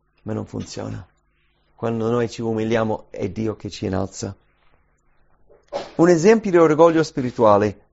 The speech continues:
undici dodici. "Non parlate gli uni contro gli altri, fratelli. Chi parla contro il fratello o giudica il proprio fratello, parla contro la legge e giudica la legge. Ora, se giudichi la legge,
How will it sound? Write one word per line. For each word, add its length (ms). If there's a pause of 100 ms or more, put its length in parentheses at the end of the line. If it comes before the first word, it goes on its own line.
(100)
undici 420
dodici. 640 (1700)
"Non 340
parlate 560
gli 120
uni 160
contro 360
gli 160
altri, 340
fratelli. 680 (300)
Chi 180
parla 340
contro 320
il 60
fratello 720
o 140
giudica 380
il 80
proprio 260
fratello, 560 (160)
parla 300
contro 340
la 120
legge 440 (140)
e 140
giudica 360
la 140
legge. 540 (320)
Ora, 260
se 260
giudichi 400
la 160
legge, 540